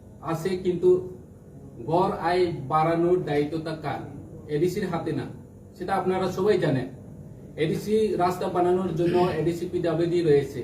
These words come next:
কিন্তু বছরে ছয় কোটি টাকা দিয়েছে। বছরে ছয় কোটি টাকা দিয়ে কি রাস্তা বানাবে? আপনি জবাব দিন। একটা ব্রিজ বানানোর জন্য বর্তমানে ছয় কোটি টাকার বেশি টাকা লাগে। তো আমাদের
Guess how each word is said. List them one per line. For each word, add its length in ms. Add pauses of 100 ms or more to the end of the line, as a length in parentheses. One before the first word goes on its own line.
(300)
কিন্তু 220
বছরে 360
ছয় 180
কোটি 220
টাকা 260
দিয়েছে। 420 (560)
বছরে 380
ছয় 220
কোটি 240
টাকা 340
দিয়ে 180
কি 220
রাস্তা 300
বানাবে? 400
আপনি 280
জবাব 460
দিন। 120 (760)
একটা 300
ব্রিজ 360
বানানোর 440
জন্য 400 (420)
বর্তমানে 540 (480)
ছয় 160
কোটি 260
টাকার 300
বেশি 260
টাকা 280
লাগে। 300
তো 160
আমাদের 400